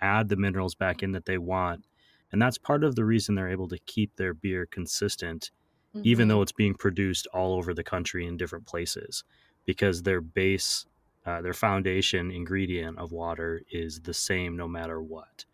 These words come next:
Speaker 1: And that's kinda what that reminded me of, was just this idea that they kinda strip away all of those l-, local flares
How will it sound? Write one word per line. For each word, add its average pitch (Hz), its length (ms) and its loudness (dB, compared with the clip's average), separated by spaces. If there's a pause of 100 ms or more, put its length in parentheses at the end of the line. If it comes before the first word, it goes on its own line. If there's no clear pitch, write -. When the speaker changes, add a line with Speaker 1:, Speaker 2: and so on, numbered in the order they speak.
(680)
Speaker 1:
And 85 580 -2
that's 101 200 2
kinda 113 200 4
what 87 140 -4
that 87 160 0
reminded 85 460 -4
me 85 160 -4
of, 82 280 -8
was 87 140 -6
just - 280 -6
this - 180 -6
idea 82 440 -6
that 80 220 -8 (680)
they 101 140 -4
kinda 87 200 0
strip - 380 2
away 90 400 2
all 85 240 -2
of 80 100 -4
those 85 260 -4
l-, 95 60 -8 (200)
local 87 580 -2
flares 92 580 0